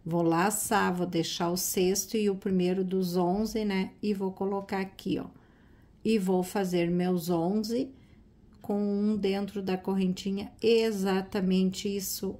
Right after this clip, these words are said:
aqui, ó, tá? Então, agora nós vamos repetir ele. Vamos repetir mais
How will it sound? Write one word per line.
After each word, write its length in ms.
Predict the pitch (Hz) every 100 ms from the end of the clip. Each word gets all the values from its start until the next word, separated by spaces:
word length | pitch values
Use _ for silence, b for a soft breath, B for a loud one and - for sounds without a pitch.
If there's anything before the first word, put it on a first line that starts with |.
| -
aqui, 680 | 180 190 - - - 156 135 80
ó, 100 | - - -
tá? 320 | 175 170 262 B B B B B -
Então, 200 | 202 220
agora 300 | 220 214 220
nós 160 | 214
vamos 240 | 208 208 185
repetir 760 | 208 214 262 262 - 220 214
ele. 460 | 196 170 180 247 330 B B B -
Vamos 260 | 202 202 185
repetir 540 | 202 202 202 - 196
mais 680 | 190 185 180 175 190 -